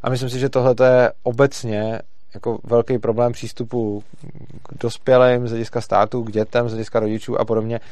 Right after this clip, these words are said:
A samozřejmě tohle já nesrovnávám. Jako rodiče živí svoje děti, takže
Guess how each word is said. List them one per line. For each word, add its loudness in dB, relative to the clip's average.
A 0
samozřejmě 2
tohle 4
já 6
nesrovnávám. 0
Jako 2
rodiče 4
živí 0
svoje 4
děti, 0
takže 4